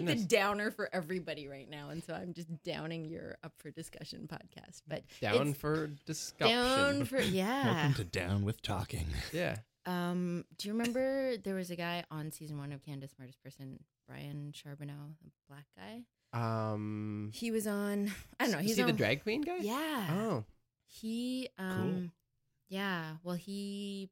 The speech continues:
Speaker 2: passed away.
Speaker 1: Oh, shoot.
Speaker 2: Yeah,
Speaker 1: Wow.
Speaker 2: uh, last week because he had cancer and then got pneumonia.
Speaker 1: That's awful.
Speaker 2: So I was at his funeral yesterday, and it was a beautiful funeral, and, um, I felt kind of weird 'cause I didn't really know him that well, but I just, I really, really liked him.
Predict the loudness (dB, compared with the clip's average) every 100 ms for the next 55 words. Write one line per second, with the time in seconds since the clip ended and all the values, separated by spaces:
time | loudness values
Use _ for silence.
0 | -10 -10 -8 -8 -6 -6 -6 -6 -2 -2
1 | -2 -2 0 0 -2 -10 _ _ -6 -6
2 | -6 -12 -6 -2 0 0 -2 -6 -10 -8
3 | -6 -6 -8 -12 -12 -16 -12 -12 -10 -10
4 | -8 -10 -14 -16 -8 -8 -8 -12 -12 -12
5 | -10 -10 -12 -12 -10 -8 -10 -12 -18 _
6 | _ -10 -6 -2 -2 -2 -2 -4 -2 2
7 | 4 4 2 0 0 -2 0 2 2 0
8 | 0 -2 -2 -4 -8 -12 -8 -2 0 2
9 | 0 -4 -4 -4 -4 -6 -10 -8 -4 -2
10 | -4 -4 -6 -6 -6 -6 -8 -10 -10 -8
11 | -8 -8 -10 -6 -4 -4 -6 -10 -12 -12
12 | -8 -4 -2 -4 -6 -4 -2 -2 -2 -4
13 | -4 -4 -4 -6 -6 -8 -10 -10 -12 -10
14 | -8 -2 0 2 0 -2 -2 -2 -2 -4
15 | -8 -4